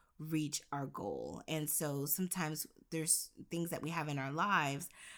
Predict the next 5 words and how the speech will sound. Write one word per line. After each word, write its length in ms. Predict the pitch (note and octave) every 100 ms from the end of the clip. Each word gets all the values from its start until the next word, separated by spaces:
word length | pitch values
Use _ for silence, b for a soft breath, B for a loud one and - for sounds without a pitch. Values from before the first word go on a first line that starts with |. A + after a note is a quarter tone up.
| B E3
that 600 | D#3 D3 D3 D3 - - -
become 720 | E3 D#3+ - - F#3+ F#3 F3+ -
a 120 | D3
distraction 840 | D3 - - B2 - - A#2+ A#2+ -
or, 520 | - D3+ C#3+ C#3 C#3+